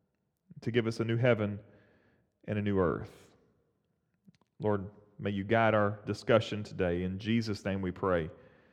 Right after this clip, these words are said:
Amen. You know, when we look at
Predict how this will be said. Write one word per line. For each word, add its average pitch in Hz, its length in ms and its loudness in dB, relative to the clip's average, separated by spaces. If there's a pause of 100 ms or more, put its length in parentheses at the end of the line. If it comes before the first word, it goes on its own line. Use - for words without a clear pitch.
(280)
Amen. 76 380 -4 (1500)
You 202 120 8
know, 214 100 12
when 202 200 8
we 196 100 8
look 285 300 6
at 202 280 2